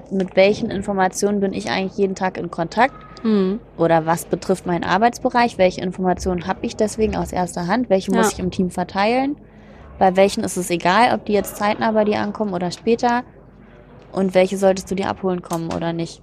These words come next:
Speaker 2: Genau, und dann muss ich natürlich auch wissen, äh, wen frage ich denn?
Speaker 1: Genau.
Speaker 2: Zum Beispiel, wenn ich eine Entscheidung treffen muss, von wegen, ich,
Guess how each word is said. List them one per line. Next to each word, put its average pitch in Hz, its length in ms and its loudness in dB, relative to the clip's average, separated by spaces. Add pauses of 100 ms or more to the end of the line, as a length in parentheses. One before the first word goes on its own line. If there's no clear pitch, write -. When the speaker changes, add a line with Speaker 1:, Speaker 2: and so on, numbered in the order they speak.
(180)
Speaker 2:
Genau, 226 260 2
und 214 60 4
dann 190 140 4
muss 196 140 2
ich 208 140 0
natürlich 208 260 4
auch 196 140 -2
wissen, 208 440 0
äh, 196 300 2
wen 202 140 2
frage 226 300 0
ich - 100 -12
denn? 165 320 -4
Speaker 1:
Genau. 190 480 -4
Speaker 2:
Zum 202 160 -2
Beispiel, 202 340 2
wenn 214 140 4
ich 220 140 -4
eine 220 100 2
Entscheidung 208 360 2
treffen 226 380 -2
muss, 226 200 -2
von 208 220 0
wegen, 202 300 2
ich, 190 80 -8